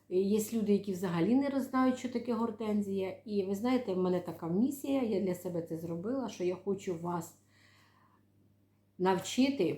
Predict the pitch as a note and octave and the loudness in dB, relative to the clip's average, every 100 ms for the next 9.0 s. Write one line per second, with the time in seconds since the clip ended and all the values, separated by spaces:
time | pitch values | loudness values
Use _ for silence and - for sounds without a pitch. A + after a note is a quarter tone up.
0 | - F#3 A3 B3 A#3+ G#3 F#3+ - F#3+ F3 | 0 0 4 4 2 0 -4 -2 -2 0
1 | D#3+ F#3 D4 - F3+ - D3 - - E3 | 0 0 -2 -4 -10 -12 -12 -14 -14 -2
2 | G#3 F#3+ F3 D3+ E3 - E3 D3 D3 - | 2 2 2 -2 -2 -2 -4 -4 -6 -14
3 | _ - G#3 G#3+ - - B3+ A3+ G#3+ C#4 | _ -2 0 0 -2 2 4 4 6 8
4 | E4+ F4 E4 D#4+ D4+ D4 - A3 A#3+ A#3 | 8 8 8 6 6 0 -4 2 2 2
5 | - E3 D#3+ D#3 - _ _ _ _ _ | -4 -6 -6 -8 -14 _ _ _ _ _
6 | _ _ _ _ _ _ _ _ _ _ | _ _ _ _ _ _ _ _ _ _
7 | - A3+ A3+ - G3+ A#3+ C#4+ - F#3 D#3 | -2 0 0 0 2 2 0 -2 -4 -4
8 | D3+ D#3+ F#3 G3+ - F#3+ F3+ F3+ E3+ | -6 -4 -2 -4 -4 -4 -2 0 0